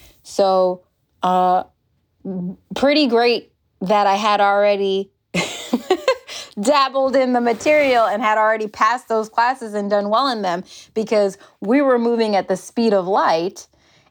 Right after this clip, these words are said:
and I could hang because not only could I hang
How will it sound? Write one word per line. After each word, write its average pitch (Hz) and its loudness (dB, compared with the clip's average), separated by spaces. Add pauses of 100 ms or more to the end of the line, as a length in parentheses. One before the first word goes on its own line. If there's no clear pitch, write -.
(100)
and 196 0 (300)
I 175 0
could 175 -2
hang 180 0 (280)
because 185 0 (160)
not 202 2
only 302 2
could 220 0
I 196 2
hang 185 0